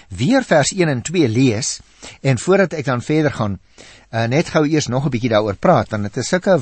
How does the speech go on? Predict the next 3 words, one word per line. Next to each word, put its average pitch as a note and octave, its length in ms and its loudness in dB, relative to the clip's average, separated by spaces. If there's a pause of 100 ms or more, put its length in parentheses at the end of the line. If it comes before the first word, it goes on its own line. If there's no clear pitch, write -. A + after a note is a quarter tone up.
wonderlike, D3 600 2
inhoudryke B2+ 720 0 (220)
verse. F#2+ 560 -2